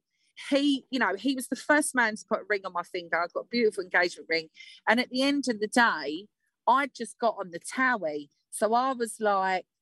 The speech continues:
"Oh, I don't know if I'm ready to settle down yet." And then he was like, "Oh, whatever, Gemma Collins, I'll get you in the end." And anyway, ten years. And I was just like, "Oh, whatever, I'm too busy, like, in Marbella."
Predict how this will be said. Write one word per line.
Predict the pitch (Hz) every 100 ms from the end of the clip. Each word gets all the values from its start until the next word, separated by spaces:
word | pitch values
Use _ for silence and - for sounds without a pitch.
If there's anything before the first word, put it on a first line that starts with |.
| -
"Oh, | 226 214 196
I |
don't | - 220
know |
if | 214 -
I'm | 196
ready | 220 220 196
to | -
settle | 175 - 170 175
down | 190 190 185 190
yet." | 202 311 349 _ -
And | 226 226
then | 233 226 226
he | 220 262 262
was | 226 214 226
like, | 220 214 -
"Oh, | 240 233 208 196 185 - _ _ _ _
whatever, | 226 240 233 214 208
Gemma | 214 202 196
Collins, | - 190 196 196 208
I'll | 208
get | 214 196
you | 196 190
in | 185
the | 185 185
end." | 175 175 180
And | 185 185
anyway, | 185 180 175 170
ten | - 226 202
years. | 190 185 180 - - - - - -
And |
I | 240
was | 226
just | 240
like, | 233 214
"Oh, | 240
whatever, | 226 247 208 202 190
I'm | 202 214
too | - 190
busy, | 190 - 185
like, | 190 175
in | 190 180
Marbella." | 175 - 190 175 165